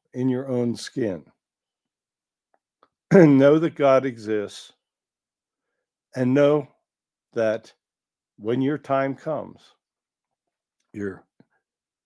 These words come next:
going to the most incredible dimension, something, a place far beyond your imagination. <clears throat>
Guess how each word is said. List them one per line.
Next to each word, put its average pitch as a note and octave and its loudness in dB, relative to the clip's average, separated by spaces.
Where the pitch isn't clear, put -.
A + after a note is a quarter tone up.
going A#2 -2
to - -18
the G#2+ -10
most A2 -8
incredible C3 -2
dimension, A2 -8
something, D3 -4
a A2+ -18
place B2 -6
far A#2 -4
beyond G#2 -6
your G2 -10
imagination. F#2+ -18
<clears throat> A#2+ -2